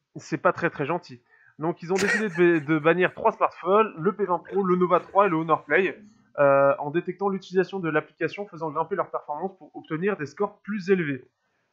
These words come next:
Une tentative de tromper l'utilisateur et les testeurs qui, une fois exposés, décrédibilisent la marque visée. Cette affaire intervient quelques jours seulement après le très, euh, le très site, ah non, ah, ah, le très site américain.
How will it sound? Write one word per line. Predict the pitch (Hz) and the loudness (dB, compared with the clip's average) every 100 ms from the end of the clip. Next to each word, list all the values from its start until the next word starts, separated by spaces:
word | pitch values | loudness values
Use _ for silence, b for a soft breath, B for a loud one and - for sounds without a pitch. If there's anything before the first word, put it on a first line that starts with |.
| _ | _
Une | 190 214 | -4 0
tentative | 220 220 202 208 | 0 2 0 -2
de | 180 | -2
tromper | 175 180 190 | -2 0 0
l'utilisateur | 160 160 165 202 | 0 -2 -2 2
et | 202 | 0
les | 156 | 0
testeurs | 143 - 202 | -4 -4 -4
qui, | - | -4
une | 143 | -8
fois | 170 | -8
exposés, | - 139 160 | -10 -4 -2
décrédibilisent | 180 - 151 143 160 196 | -2 -4 -10 -10 -10 -4
la | 170 | -2
marque | 185 220 240 | 0 0 -2
visée. | 190 202 180 139 | -6 -8 -12 -14
Cette | 120 _ 131 | -20 _ -12
affaire | - 131 | -6 -6
intervient | 127 135 139 | -4 -4 -4
quelques | 160 170 | -8 -8
jours | 156 165 | -6 -6
seulement | 147 160 | -4 -4
après | 170 - 185 | -4 -2 -2
le | 156 | -2
très, | - 190 185 _ _ _ _ _ - | -4 -8 -8 _ _ _ _ _ 0
euh, | 143 139 - | 2 2 0
le | 143 139 | -8 -8
très | - 202 | -10 -10
site, | - - - - 131 _ _ _ | -10 -16 -16 -14 -14 _ _ _
ah | 180 | 2
non, | 196 | 2
ah, | - 160 - _ _ | 2 -2 -4 _ _
ah, | 165 | 4
le | 165 180 | 6 4
très | - 285 | 2 0
site | 269 254 233 | 0 -2 2
américain. | 208 185 180 139 | 4 4 0 -4